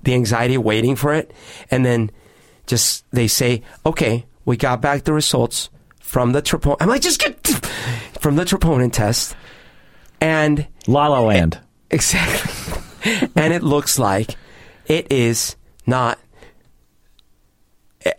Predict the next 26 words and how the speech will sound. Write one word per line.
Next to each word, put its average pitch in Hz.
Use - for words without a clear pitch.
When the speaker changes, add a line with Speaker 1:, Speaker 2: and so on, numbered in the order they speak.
Speaker 1:
it 170
looks 170
fine. 95
<laughs> -
Or 240
whatever, 226
you 202
know, 208
it's 226
like 269
they, -
they 285
delayed 311
the 247
answer 214
so 170
long. 165
I 175
was 165
like, 170
"Fuck." -
Okay. 131
So -
at 160
this 240
point, 170